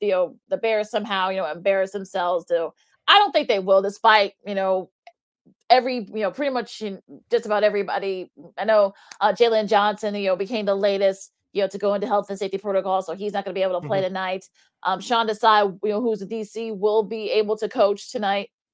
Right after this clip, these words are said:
Speaker 1: But Matt, you know, but Matt Nagy's gonna have his Denny's menu of plays, offensive plays. So
Speaker 2: <laughs>
Speaker 1: get ready for jet sweeps, get ready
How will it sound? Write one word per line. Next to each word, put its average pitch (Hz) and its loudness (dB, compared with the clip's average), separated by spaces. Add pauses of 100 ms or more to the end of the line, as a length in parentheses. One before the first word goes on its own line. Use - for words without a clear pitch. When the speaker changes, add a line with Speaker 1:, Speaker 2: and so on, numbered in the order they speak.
(800)
Speaker 1:
But 214 4
Matt, 208 2
you 220 -2
know, 190 0
but 190 0
Matt 214 0
Nagy's 220 0
gonna 226 -2
have 220 0
his 220 4
Denny's 285 2
menu 311 -4
of 370 -2
plays, 233 6
offensive 254 0
plays. 220 4
So - 6
Speaker 2:
<laughs> 311 8
Speaker 1:
get 339 8
ready 285 6
for 294 6 (100)
jet 269 2
sweeps, 415 2
get 269 0
ready 262 -2